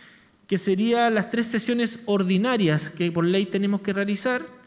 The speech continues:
La primera sería el martes uno de febrero a las diez de la mañana, la sesión dos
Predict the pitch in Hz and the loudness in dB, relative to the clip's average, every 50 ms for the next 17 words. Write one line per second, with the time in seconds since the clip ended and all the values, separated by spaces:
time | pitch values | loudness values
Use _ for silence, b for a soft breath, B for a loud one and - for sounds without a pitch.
0 | b b b b b b b b b b _ _ - 165 175 170 180 185 196 220 | b b b b b b b b b b _ _ -2 0 0 2 2 0 0 2
1 | 226 226 208 214 214 196 214 220 214 202 202 208 220 208 208 220 196 - - - | 0 0 0 0 -2 0 2 0 2 2 2 0 0 -2 -2 -6 -6 -6 -10 -8
2 | - 233 254 254 254 247 247 240 240 233 226 226 226 240 247 233 190 143 123 123 | -6 -4 -2 -2 0 0 -2 -2 -2 -2 -2 -2 0 -2 0 0 0 -2 -4 -6
3 | - - - 143 143 135 135 139 170 196 208 208 226 233 233 240 247 254 254 247 | -10 -10 -6 -4 -2 -2 -2 -2 -2 -2 -2 -2 -2 -2 -2 -2 -2 -2 -2 -2
4 | 233 226 226 247 - - - - - - b b b b b b b b b b | 0 -2 -2 -4 -4 -8 -14 -18 -20 -20 b b b b b b b b b b
5 | b b b b b _ - 160 165 165 - 175 165 - 202 196 190 180 185 190 | b b b b b _ -2 -2 -2 0 -2 -6 -4 -2 -2 -2 0 0 0 0
6 | 220 208 160 - - - - | 0 0 0 -2 -4 -10 -14